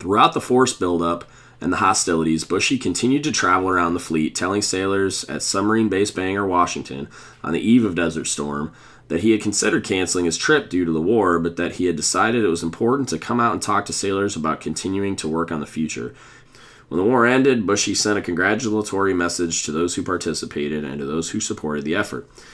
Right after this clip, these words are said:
"You validated our principles of training and leadership and our tradition of pride and professionalism," he said. "As part of the combined effort by the Na-, Army, Navy, Marine Corps, Air Force, and Coast Guard, both active and reserve, you set new standards in cooperation, mutual respect,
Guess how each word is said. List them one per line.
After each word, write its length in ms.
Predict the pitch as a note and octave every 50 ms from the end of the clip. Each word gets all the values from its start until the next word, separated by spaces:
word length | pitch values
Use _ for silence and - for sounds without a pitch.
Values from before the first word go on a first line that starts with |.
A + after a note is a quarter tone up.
| - - -
"You 140 | - D#2 D#2+
validated 480 | D#2+ F#2+ G#2+ A#2+ B2+ B2+ C3 C3 B2 B2+
our 160 | B2+ B2+ A#2+
principles 580 | - A#2+ A2+ A2 - A#2+ A2+ A2 A2 G#2+ G#2
of 160 | - - D#2 -
training 440 | - - G2 G2+ G#2 G#2+ G#2+ A2
and 80 | G#2+ G2+
leadership 500 | F#2 F2 E2+ F2 E2+ - E2+ E2+ E2 D#2+
and 160 | - - D#2
our 100 | D#2 D#2
tradition 520 | D#2+ - - D2+ E2 F2+ - - G2+ G2 G2
of 280 | - - C#2 - -
pride 460 | - - G2 F#2+ F#2+ F#2+ G2+ A#2 A#2
and 160 | G#2 C2+ D#2+ E2
professionalism," 720 | - - - - E2+ D#2+ - C#2+ C2 B1+ B1 - A#1+ A#1+
he 80 | B1+ B1
said. 360 | - - D2+ E2 E2 E2 - - - - - - - -
"As 100 | - -
part 200 | - A2 A2+ A2+
of 40 |
the 60 | G#2+ G#2+
combined 420 | - G#2 G2 G#2 A2 A2 G#2+ F2+
effort 400 | C#2 G2 A2 - G#2+ F#2 E2+ D#2+
by 140 | E2 D#2+ D2+
the 80 | D2+
Na-, 100 | D#2 E2+ E2 -
Army, 380 | D2+ F2+ G2+ A2 B2 C3 C3 C3
Navy, 400 | A2+ F#2 F#2 F#2+ F#2 F#2 F#2 F2+
Marine 340 | E2+ E2 E2 F2+ G2 G2+
Corps, 300 | F#2+ - A2+ A2 G2+ G2
Air 180 | G#1 D2+ F2+ F#2
Force, 300 | - - F#2 F#2 F2+ -
and 100 | D#2 -
Coast 300 | - F#2+ F#2 F2+ - -
Guard, 260 | - C#2+ C#2+ D2 C#2
both 180 | C#2 C#2+ C#2+ - -
active 320 | E2 F2 F#2 F#2 - F#2
and 140 | F#2 F#2 F#2
reserve, 420 | F#2 E2+ E2 E2 E2 D#2+ D#2+ D2+ D2
you 80 | D2+
set 340 | D2 - - D#2 D#2 D2+ -
new 240 | D2 D2 D#2 E2+ F#2+
standards 560 | F#2+ - - D#2+ D#2+ D#2+ D#2+ D#2+ D#2+ D#2+ D#2
in 120 | D2+ C#2
cooperation, 800 | - - - D2+ D2+ D2+ D2 D#2 F2 G2+ G#2 - - A#2 A2 G#2
mutual 320 | F2 E2+ F2+ F2 - G#2+ G2
respect, 500 | F2+ - - - E2+ E2+ E2 - -